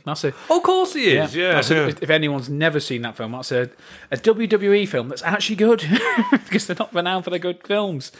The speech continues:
Speaker 1: But no, he's in it and he makes it, really. It's abs-, the writing is just so good,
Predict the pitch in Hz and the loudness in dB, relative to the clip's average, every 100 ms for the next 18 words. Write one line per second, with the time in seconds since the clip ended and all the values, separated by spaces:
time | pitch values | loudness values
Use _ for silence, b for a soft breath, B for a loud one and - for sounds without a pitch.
0 | B B B 202 247 214 208 196 170 143 | B B B 2 4 6 4 4 2 2
1 | 147 135 117 98 104 - 107 98 92 92 | 2 0 -2 -6 -6 -8 -8 -8 -8 -8
2 | - 139 143 - 147 147 - 170 147 143 | -8 -6 -4 0 0 0 -6 -4 -4 -2
3 | 151 156 151 147 120 110 - - 110 - | 0 2 2 -2 -6 -8 -8 -8 -6 -4
4 | - - 147 127 127 120 123 113 110 | -4 -2 0 0 0 -2 -2 -2 -4